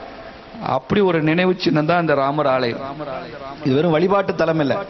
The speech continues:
இந்த தே-, இந்த தே-, இந்த தேசத்தினுடைய கதாநாயகன் யாரு? ராமரா, பாபரா? Who is the hero of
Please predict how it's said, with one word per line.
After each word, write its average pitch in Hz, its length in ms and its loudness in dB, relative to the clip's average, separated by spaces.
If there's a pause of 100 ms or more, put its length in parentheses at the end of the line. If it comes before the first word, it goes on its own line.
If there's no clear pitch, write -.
(880)
இந்த 143 140 4
தே-, 190 260 2
இந்த 180 160 2
தே-, 180 200 2
இந்த 170 160 2
தேசத்தினுடைய 233 680 2
கதாநாயகன் 240 720 2
யாரு? 196 200 4
ராமரா, 208 440 2
பாபரா? 165 300 -2 (800)
Who 208 120 4
is 254 180 4
the 240 80 4
hero 247 260 4
of 233 100 0